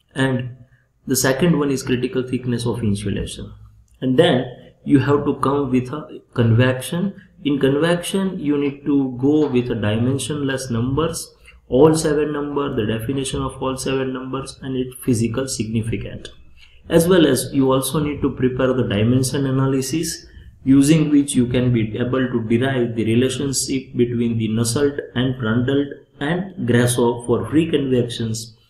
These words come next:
and same way the relationship between Nusselt, Reynolds and Prandtl for force convections. And few, uh, fourth one, that is a numerical based on the correlations from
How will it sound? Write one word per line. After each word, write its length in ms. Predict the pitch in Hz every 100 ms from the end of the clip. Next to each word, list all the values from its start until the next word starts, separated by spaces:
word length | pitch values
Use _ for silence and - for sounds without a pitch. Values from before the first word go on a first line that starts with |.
| _ -
and 180 | 123
same 360 | 120 147 151 131
way 380 | 110 107 107 - - _ _ -
the 100 | 117
relationship 680 | 131 151 151 170 156 139 127
between 400 | 123 123 117 117
Nusselt, 600 | 117 - 139 135 - 117
Reynolds 500 | 117 127 131 123 120
and 160 | 110
Prandtl 520 | 107 123 131 113 104
for 240 | - 160 -
force 380 | - 120 113 -
convections. 960 | 104 98 95 95 - - 87 - - _ _ - -
And 300 | 165 170 120 - - - -
few, 380 | - 175 - 147
uh, 140 | 143 143
fourth 260 | 170 165 160
one, 400 | 117 107 107 107
that 180 | 123 131
is 100 | 120
a 60 |
numerical 720 | 123 135 156 156 147 151 135 120
based 300 | 123 131 123
on 160 | 117 120
the 240 | 160 - -
correlations 920 | 135 131 120 117 110 - - - -
from 380 | 123 131 190